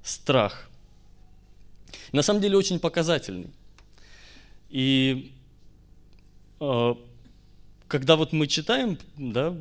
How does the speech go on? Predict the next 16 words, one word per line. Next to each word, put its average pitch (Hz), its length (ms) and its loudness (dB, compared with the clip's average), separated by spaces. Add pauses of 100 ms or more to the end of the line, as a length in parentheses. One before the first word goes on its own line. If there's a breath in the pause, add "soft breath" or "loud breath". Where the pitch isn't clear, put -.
(200)
про 127 160 0
эту 120 160 -6
женщину, 123 600 -4 (1700)
м, 139 400 -18 (220)
которая 123 340 0
много 127 480 0
страдала, 123 540 -2
вот 107 160 -10
Арвидас, 110 640 -6
да, 107 360 -12
говорил 107 380 -10
уже, 104 260 -12
упоминал 113 640 -6
о - 60 -10
страданиях, 120 580 -8 (720 loud breath)
э, 120 380 -6